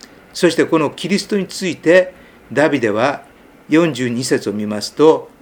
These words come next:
詩編で言ってる言葉が出てきます。主は私の主に言われた。最初の主は父なる神です。私の主というのはキリストのことです。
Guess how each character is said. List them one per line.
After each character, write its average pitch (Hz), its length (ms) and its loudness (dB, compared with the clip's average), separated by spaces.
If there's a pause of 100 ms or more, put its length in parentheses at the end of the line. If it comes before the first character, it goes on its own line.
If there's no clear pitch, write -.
(180)
詩 185 220 2
編 147 260 0
で 135 300 0
言 123 120 -6
っ - 20 -16
て 143 160 2
る 127 120 2
言 123 120 0
葉 107 200 -4
が 98 120 -8
出 123 140 0
て 117 100 -6
き - 120 -14
ま 87 120 -14
す。 - 200 -14 (720)
主 170 220 2
は 135 160 4
私 175 420 2
の 185 120 0
主 196 180 -4
に 170 80 -2
言 107 100 -4
わ 104 120 -2
れ 92 80 -6
た。 - 180 -20 (460)
最 165 280 0
初 165 140 2
の 160 120 -2
主 - 180 -2
は 170 300 2
父 - 260 -4
な 127 140 0
る 104 80 -4
神 107 260 -6
で - 120 -16
す。 - 220 -14 (420)
私 175 420 0
の 180 120 -2
主 220 240 -4
と - 200 -8
い 135 40 2
う - 20 -2
の 147 100 0
は 151 100 2
キ - 160 -12
リ 170 120 0
ス - 100 -8
ト 165 100 0
の 156 120 0
こ 160 140 2
と 170 120 -2
で 110 100 0
す。 - 240 -10